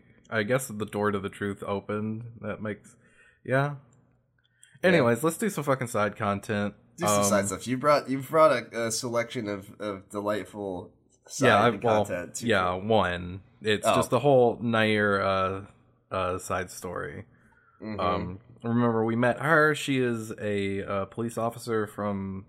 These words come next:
Speaker 1: the Philippines, question mark? From another country, um, who has come here, uh, chasing after a murderer with her, her, like, two squad mates.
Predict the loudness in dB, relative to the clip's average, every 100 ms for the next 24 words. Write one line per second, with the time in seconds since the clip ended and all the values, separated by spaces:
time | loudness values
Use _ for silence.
0 | _ -12 -8 -8 -10 -14 -16 -14 -14 -14
1 | -14 -12 -12 _ _ _ _ _ 2 4
2 | 4 2 4 0 0 -2 -2 -8 _ -20
3 | _ _ 2 4 4 4 2 0 -4 -2
4 | 0 0 -2 -4 -2 0 0 -2 0 0
5 | 2 0 -2 -4 -2 -4 -2 -2 -4 -4
6 | -6 -4 -2 -2 -2 -4 -4 -6 -8 -8
7 | -8 -8 -6 -4 -6 -8 -10 -10 -10 -10
8 | -6 -2 -2 -4 -10 -12 -16 -20